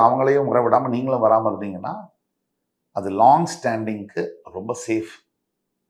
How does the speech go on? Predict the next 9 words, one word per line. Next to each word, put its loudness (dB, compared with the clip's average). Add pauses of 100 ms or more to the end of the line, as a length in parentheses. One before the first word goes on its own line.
(800)
கொஞ்சம் -2 (600)
அந்த 0 (100)
எமோஷனலா 4
அப்படி 0
பாண்ட் 10
ஆகி 4
உள்ள 4 (140)
போனீங்கன்னா -4 (1400)
நீங்களும் -2